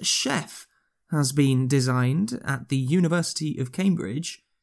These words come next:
The robot chef does not cook itself, but it chews food, tastes it, and gives a recommendation as to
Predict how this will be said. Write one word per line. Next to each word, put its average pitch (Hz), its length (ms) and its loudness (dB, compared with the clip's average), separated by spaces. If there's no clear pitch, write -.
The 127 280 2
robot 156 420 2
chef - 480 -2
does 185 180 0
not 262 400 -2
cook - 460 -4
itself, - 880 -2
but - 400 -2
it 139 220 -4
chews 240 540 2
food, 135 540 -2
tastes - 480 0
it, - 320 -6
and 165 300 0
gives 147 360 0
a 147 280 0
recommendation 185 1000 0
as 143 160 -2
to 220 200 -2